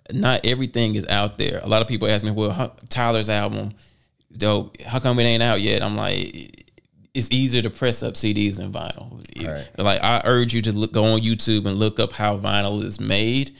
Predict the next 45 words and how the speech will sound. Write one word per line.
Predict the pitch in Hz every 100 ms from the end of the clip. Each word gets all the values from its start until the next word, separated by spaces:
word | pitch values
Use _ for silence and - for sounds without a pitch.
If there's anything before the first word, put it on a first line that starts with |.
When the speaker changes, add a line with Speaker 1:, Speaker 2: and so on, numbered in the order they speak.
| - - - _
Speaker 1:
and | 101 98
you | 113
will | 110
see | - 120
the | 110 -
whole | 113 117 123
process, | - 113 104 120 131 139 - - - -
and | 101 104
you're | 120
gonna | 113 107
be | 107
like, | 107 107 -
"Oh, | 110
this | 113 127
shit | 113
take | - -
a | -
while." | 80 - - -
<laughs> | -
It | 131 - 143
Speaker 2:
Damn, | 95 98
I |
need | 151 113
to, | 101 90 -
I | 151
need | 151
to | 104
watch | 123 143 139
that, | 127 104 -
'cause | 110 131
I | 160
ain't | 131
never | 135 135 120 117 - -
<laughs> | 160 - 151
Speaker 1:
So, | - 151 135
like, | 123 113 120 117
the |
vinyl | 110 123 147 135 120
is | 123 123
like | 117 110
a | 104
fucking | - 120 110 101 85 -
ball | 104 113 113 104 104
of | 92 -
plastic. | - 107 98 - -